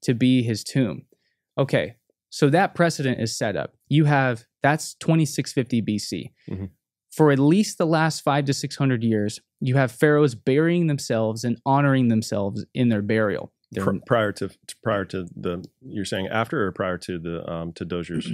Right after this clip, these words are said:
Speaker 1: <clears throat>
Speaker 2: pyramid?
Speaker 1: Prior, prior
Speaker 2: Prior,
Speaker 1: to
Speaker 2: yeah.
Speaker 1: Dozier's pyramid.
Speaker 2: Okay.
Speaker 1: You have this, you have this, uh, sequence of,
Speaker 2: Yep.
Speaker 1: um, it's pretty obvious that,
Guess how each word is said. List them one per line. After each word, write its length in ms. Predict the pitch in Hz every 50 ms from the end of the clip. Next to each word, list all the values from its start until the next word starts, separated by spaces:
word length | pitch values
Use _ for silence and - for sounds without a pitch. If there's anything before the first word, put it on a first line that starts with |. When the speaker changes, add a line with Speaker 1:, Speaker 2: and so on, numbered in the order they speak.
| -
Speaker 1:
<clears throat> 100 | 127 110
Speaker 2:
pyramid? 280 | - 92 87 85 82 80
Speaker 1:
Prior, 380 | - 165 160 156 139 110 - -
prior 20 |
Speaker 2:
Prior, 320 | - - 147 135 135 131
Speaker 1:
to 140 | 123 - 139
Speaker 2:
yeah. 60 | 117
Speaker 1:
Dozier's 320 | 110 110 110 113 117 110 -
pyramid. 400 | - 127 113 107 92 82 76 - -
Speaker 2:
Okay. 100 | 92 85 - - _ -
Speaker 1:
You 120 | 135 123
have 260 | 123 127 123 120 117
this, 320 | 123 120 117 - - - - _ -
you 180 | - 127 123
have 220 | 120 127 120 117 117
this, 320 | 120 117 117 - - -
uh, 400 | 107 107 107 101 104 101 98 101 - - - -
sequence 600 | - - - 185 175 - - 123 120 117 - -
of, 160 | 110 104 92
Speaker 2:
Yep. 160 | 107 117 113 - _ _ _ _ _ _ -
Speaker 1:
um, 260 | 123 127 123 117 113 -
it's 120 | - 143 -
pretty 280 | - - 202 208 202 190
obvious 460 | 170 180 185 180 202 196 202 196 -
that, 180 | - 147 135